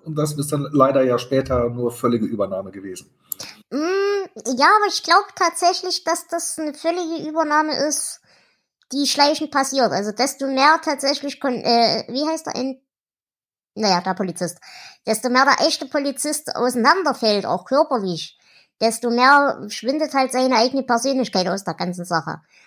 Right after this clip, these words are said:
Speaker 2: Und ich denke, dass das bei den Frauen, die später übernommen werden, äh, so schnell geht, liegt, denke ich, eher daran, dass die einfach nicht genug zum Gegensetzen haben.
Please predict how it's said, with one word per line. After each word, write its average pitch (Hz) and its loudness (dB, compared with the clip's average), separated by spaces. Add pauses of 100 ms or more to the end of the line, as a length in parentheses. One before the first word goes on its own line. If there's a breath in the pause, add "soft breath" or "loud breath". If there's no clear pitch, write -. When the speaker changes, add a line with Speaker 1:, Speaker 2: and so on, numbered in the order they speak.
(380 soft breath)
Speaker 2:
Und 220 2
ich - -4
denke, 277 2
dass 254 2
das 247 -4
bei 233 2
den 196 -4
Frauen, 311 2
die 214 -6
später 302 2
übernommen 247 0
werden, 208 2
äh, 202 0
so 196 -2
schnell 277 2
geht, 233 2 (840)
liegt, 254 -2
denke 302 0
ich, - -6
eher 294 2
daran, 277 4
dass 254 0
die 262 -4
einfach 254 2
nicht 262 -2
genug 254 0 (220)
zum 240 0
Gegensetzen 202 0
haben. 165 4